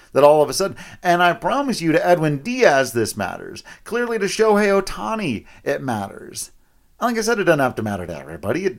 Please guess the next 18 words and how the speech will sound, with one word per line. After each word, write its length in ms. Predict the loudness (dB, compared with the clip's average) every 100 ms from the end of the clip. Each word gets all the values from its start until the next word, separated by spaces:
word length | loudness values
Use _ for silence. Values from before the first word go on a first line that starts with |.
| -12
hasn't 460 | -10 -8 -8 -6 -2
mattered 300 | 0 0 -2
a 40 |
ton 560 | -6 -4 0 0 0 -4
to 120 | -4
me 420 | -2 -2 -4 -6 -12 -20 _
<laughs> 260 | _ _ 0
over 240 | 4 4
the 140 | 4 4
last 380 | 4 0 -2
couple 300 | -4 -4 -4
of 100 | -8
times. 540 | -8 -12 -14 -14 -14 -14 -18 -20 _ _ _ _
But 680 | -12 0 2 2 0 -8 -10 _ -20 _ -20 _ -20 _ _ _ _ _ _ _ _ _ _ _ -10
there 360 | 2 4 6
are 180 | 4 4
some 440 | 0 -2 -4 -4
people, 600 | -8 -10 -10 -12 -12 -14